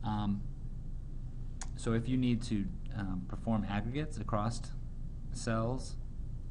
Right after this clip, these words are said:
the embedded formula is better. If you need to grab data from different data tables, um, the data table formula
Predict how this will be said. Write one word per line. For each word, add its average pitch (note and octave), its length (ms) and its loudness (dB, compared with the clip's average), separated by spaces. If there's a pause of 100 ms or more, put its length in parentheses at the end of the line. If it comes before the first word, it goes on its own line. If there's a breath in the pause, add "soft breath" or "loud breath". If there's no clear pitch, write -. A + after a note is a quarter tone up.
(600)
the F#2+ 380 0 (100)
embedded G#2 420 2 (140)
formula A#2 300 4
is A2 100 2
better. A2+ 320 0 (460 loud breath)
If - 160 -2
you G#2+ 100 4
need G#2+ 300 4
to F#2+ 360 0 (140)
grab G#2 340 2
data G#2+ 380 2 (400)
from G2+ 140 2
different F#2+ 260 0
data G2+ 220 2
tables, C3 560 0 (400 loud breath)
um, F#2+ 360 0 (1200)
the G2 100 0
data G#2+ 260 4
table F2+ 480 0 (180)
formula F#2 300 0